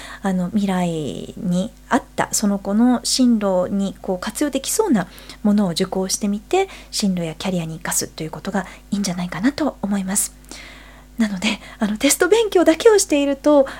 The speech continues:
自分らしい英語が身につかないので、バランス重要ですよね。テキストだけの英語はエヌジーです。その前にきちんと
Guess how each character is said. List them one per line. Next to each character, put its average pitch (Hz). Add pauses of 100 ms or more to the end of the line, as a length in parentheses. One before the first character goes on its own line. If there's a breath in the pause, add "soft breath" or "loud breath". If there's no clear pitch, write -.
自 247
分 403
ら 453
し 453
い 403
英 320
語 269
が 254
身 226
に 277
つ -
か 302
な 294
い 269
の 240
で、 320 (380 loud breath)
バ 226
ラ 240
ン 247
ス 247
重 233
要 240
で 240
す 233
よ 190
ね。 233 (100)
テ 311
キ 320
ス -
ト -
だ 277
け 453
の 427
英 262
語 302
は 302
エ 302
ヌ 339
ジ 339
ー 330
で 294
す。 - (220 loud breath)
そ -
の 320
前 370
に 359
き -
ち -
ん 494
と 247